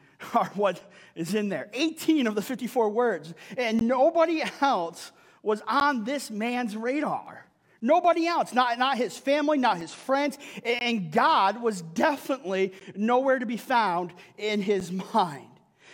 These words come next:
Right? It would seem that generosity, right,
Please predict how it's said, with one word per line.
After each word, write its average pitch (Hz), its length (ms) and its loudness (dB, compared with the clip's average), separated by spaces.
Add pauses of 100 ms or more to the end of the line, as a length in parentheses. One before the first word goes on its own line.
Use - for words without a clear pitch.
Right? 269 420 4
It 294 60 0
would 311 140 0
seem 294 280 0
that 220 160 2
generosity, 233 1000 0 (840)
right, 220 320 2